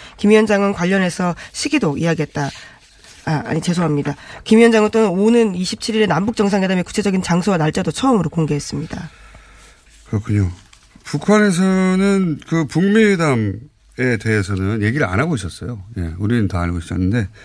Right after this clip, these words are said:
Speaker 2: 그리고 이십칠 일 날 그 남북 회담 하는 것도 북한에서는 보도하지 않고 있었고,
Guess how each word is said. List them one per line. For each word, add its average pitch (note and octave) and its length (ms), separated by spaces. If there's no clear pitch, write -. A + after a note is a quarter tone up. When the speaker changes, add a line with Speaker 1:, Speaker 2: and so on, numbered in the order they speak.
Speaker 2:
그리고 D3+ 440
이십칠 F3+ 640
일 G3 160
날 B2+ 560
그 C3 540
남북 F3 400
회담 D#3 220
하는 D3+ 240
것도 A2+ 380
북한에서는 A2+ 540
보도하지 G#2 420
않고 F2+ 280
있었고, - 560